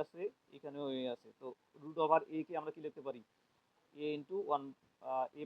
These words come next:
power one by two। এখানে ওয়ান প্লাস, তাহলে পাওয়ারে পাওয়ারে সমজাতীয়, এটাও সম-, এটাও এ, এটাও এ, তো সমজাতীয় পাওয়ারের যোগ, পাওয়ারে পাওয়ারে যোগ হয়, তাহলে a plus one by two equal কি আসবে? এটা three by two আসবে, অর্থাৎ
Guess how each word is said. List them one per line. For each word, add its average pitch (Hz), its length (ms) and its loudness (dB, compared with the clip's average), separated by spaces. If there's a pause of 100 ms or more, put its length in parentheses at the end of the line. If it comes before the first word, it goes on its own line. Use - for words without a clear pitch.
power 151 200 8 (100)
one 139 140 -2
by 147 80 2 (100)
two। 185 120 2 (280)
এখানে 147 240 -8
ওয়ান 143 260 8
প্লাস, 151 200 4 (380)
তাহলে 139 240 -12
পাওয়ারে 139 260 4
পাওয়ারে 147 180 4 (100)
সমজাতীয়, 147 440 -2
এটাও 151 280 2
সম-, 151 280 -8 (460)
এটাও 160 260 4
এ, 226 60 4 (100)
এটাও 135 200 0
এ, 123 80 -6 (320)
তো - 80 -20
সমজাতীয় 151 520 -4
পাওয়ারের 147 280 8 (100)
যোগ, 156 200 2
পাওয়ারে 147 300 6
পাওয়ারে 156 300 4
যোগ 147 300 4
হয়, 110 120 -4 (260)
তাহলে 143 240 -10
a 156 40 -2 (120)
plus 151 180 4 (100)
one 139 120 -8
by 143 160 2
two 165 140 -8 (300)
equal 151 280 -4
কি 170 60 -12 (100)
আসবে? 127 220 -12 (220)
এটা 151 100 -18 (100)
three 151 200 -16
by 165 160 2
two 143 140 -10
আসবে, 113 180 -16 (220)
অর্থাৎ 139 220 -12